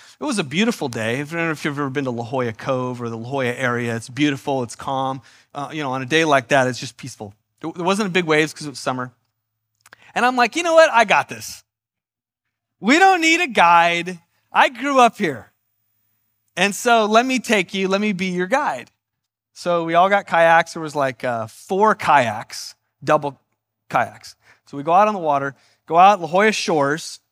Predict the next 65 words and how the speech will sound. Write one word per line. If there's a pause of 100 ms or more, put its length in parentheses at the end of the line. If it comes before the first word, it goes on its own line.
(160)
So
if
you,
you
know (160)
La
Jolla,
you
know
where
we
are. (200)
La
Jolla
Shores,
and
then
if
you
go
left (400)
out
on
the
water, (180)
then
you
can
kinda
start
heading
over
towards
La
Jolla
Cove,
the
cliffs,
and
it's
just
magical.
It's
beautiful.
There's
lots
of
life
out
there, (320)
uh,
seals,
and
if
you're,
you're
there
at
a
good
time,
there's
actually
leopard
sharks